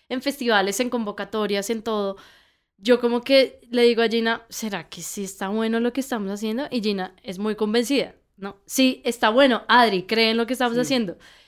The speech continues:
Speaker 1: Yo he ido a más crisis en esos momentos, como de tantos nos, decir, "No, ya para qué, o sea, ya esto, ya chao".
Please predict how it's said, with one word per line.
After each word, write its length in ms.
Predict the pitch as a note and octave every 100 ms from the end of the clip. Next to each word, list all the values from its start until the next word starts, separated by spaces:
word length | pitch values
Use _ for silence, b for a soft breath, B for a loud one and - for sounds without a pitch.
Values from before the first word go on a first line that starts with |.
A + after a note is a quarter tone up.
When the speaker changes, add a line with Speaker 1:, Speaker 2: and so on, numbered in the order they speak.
| b _
Speaker 1:
Yo 200 | A3+ B3+
he 80 | B3+
ido 320 | C4 D4+ -
a 80 | C4
más 220 | A3 G#3+
crisis 360 | A3 A#3+ D#4+ C#4+
en 140 | A3+
esos 240 | F#3 F3+
momentos, 480 | G3+ G#3+ F#3+ - -
como 180 | A3+ G#3+
de 80 | G#3+
tantos 460 | G#3+ G#3+ G3 G3+
nos, 320 | A#3 C#4 G4+ A#3+
decir, 340 | A#3 A#3 G#3
"No, 240 | A#3+ C#4
ya 220 | G#3 G3 F#3
para 240 | F3+ A#3+
qué, 220 | C#4 C#4
o 60 | G3
sea, 160 | G#3+ G3
ya 200 | F#3 E3+
esto, 340 | E3 - F#3 F#3
ya 320 | G3+ F#3+ F#3+
chao". 420 | - B3 A#3 B3